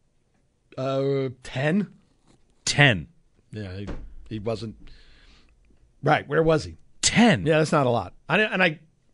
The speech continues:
Speaker 1: no. I mean, that's obviously less than one a game. It's
Speaker 2: I'm
Speaker 1: not,
Speaker 2: well, hold
Speaker 1: not
Speaker 2: on.
Speaker 1: very
Speaker 2: Let,
Speaker 1: many.
Speaker 2: let me check that math.
Speaker 1: Seventeen games, ten.
Speaker 2: Yeah.
Speaker 1: Yes, it's
Speaker 2: Yeah,
Speaker 1: less than
Speaker 2: yeah,
Speaker 1: one
Speaker 2: yeah.
Speaker 1: a game. I, I don't, I know it's early,
Speaker 2: <laughs> Yeah.
Speaker 1: and my mind is going, but that's less, right.
Speaker 2: It's important we get that right.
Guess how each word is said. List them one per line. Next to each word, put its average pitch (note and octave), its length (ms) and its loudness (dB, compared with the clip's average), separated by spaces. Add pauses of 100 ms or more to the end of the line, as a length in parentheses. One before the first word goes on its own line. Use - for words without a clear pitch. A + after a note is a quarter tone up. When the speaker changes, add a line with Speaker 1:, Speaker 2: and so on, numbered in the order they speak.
(140)
Speaker 1:
no. C3+ 340 2
I B2+ 60 -6
mean, D3 80 0
that's D3+ 280 2
obviously D3+ 340 -2
less B2 200 -2
than A2+ 140 -2
one A2 160 -2
a G2 40 -4
game. F#2 360 -6 (1500)
It's A2+ 60 0
Speaker 2:
I'm - 40 2
Speaker 1:
not, D#3+ 120 6
Speaker 2:
well, D3+ 80 10
hold D#3 180 6
Speaker 1:
not D#3 60 4
Speaker 2:
on. C#3+ 60 4
Speaker 1:
very D3 120 4
Speaker 2:
Let, C3+ 60 2
Speaker 1:
many. B2+ 220 0
Speaker 2:
let C3 80 0
me B2+ 80 6
check A#2 180 0
that G#2 120 2
math. F2+ 300 -2
Speaker 1:
Seventeen A#2 520 -2
games, G#2 400 -4
ten. G#2 200 -6
Speaker 2:
Yeah. G2+ 140 0
Speaker 1:
Yes, C#3 220 2
it's B2 80 0
Speaker 2:
Yeah, C3+ 80 8
Speaker 1:
less B2 100 0
than B2+ 120 2
Speaker 2:
yeah, - 40 0
Speaker 1:
one A2+ 80 -2
Speaker 2:
yeah. A2+ 60 2
Speaker 1:
a - 40 4 (260)
game. - 100 -4
I, D3+ 60 2
I D3 40 0
don't, D3 240 0 (220)
I D#3+ 60 2
know A#3 140 6
it's C#4+ 120 0
early, C#4 440 6
Speaker 2:
<laughs> - 40 0
Yeah. C#3+ 180 6 (100)
Speaker 1:
and F3 140 2
my F#3+ 100 4
mind A3+ 320 4
is A3 100 2
going, A3 360 4
but G3 100 2
that's G3+ 200 2
less, G#3 180 2 (120)
right. E3 320 2
Speaker 2:
It's A#2+ 100 -8
important D3 300 4
we C#3 60 0
get C3+ 120 -2
that A2+ 160 0
right. F#2+ 220 0